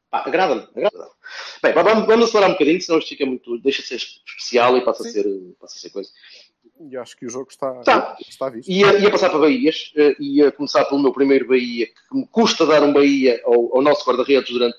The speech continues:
Speaker 1: dois, <laughs> em dois jogos seguidos, mas são dois jogos especiais, são dois jogos diferentes. Mas, mas o Diogo está, está firme. O Diogo está cheio de confiança, sai aos cruzamentos todos, agarra tudo, defende tudo. Eh,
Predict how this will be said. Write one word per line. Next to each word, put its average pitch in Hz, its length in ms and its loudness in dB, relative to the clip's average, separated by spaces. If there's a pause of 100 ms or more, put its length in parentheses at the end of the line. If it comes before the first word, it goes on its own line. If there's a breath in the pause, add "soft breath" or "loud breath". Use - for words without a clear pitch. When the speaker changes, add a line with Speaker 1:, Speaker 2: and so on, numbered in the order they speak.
(120)
Speaker 1:
dois, 131 200 2
<laughs> - 200 -4
em 156 160 4
dois 156 160 4
jogos 147 280 0
seguidos, 151 300 -4
mas 131 120 -6
são 127 120 -10
dois 117 140 -4
jogos 107 220 -8
especiais, 92 460 -16
são 92 100 -20
dois 85 340 -20
jogos - 160 -20
diferentes. 95 440 -12 (560 loud breath)
Mas, 123 560 -2
mas 123 140 -4
o 117 80 -10
Diogo 127 300 0
está, 139 540 2
está 139 140 -4
firme. 135 360 -10 (260)
O - 60 -20
Diogo 90 140 -14
está 113 280 0
cheio 139 220 0
de - 80 -14
confiança, 143 640 -2
sai 131 480 -4
aos 110 360 -2
cruzamentos 113 500 -8
todos, 147 320 0
agarra 127 320 0 (140)
tudo, 156 580 -2
defende 135 280 -6 (100)
tudo. 156 480 -6 (720 soft breath)
Eh, 143 380 0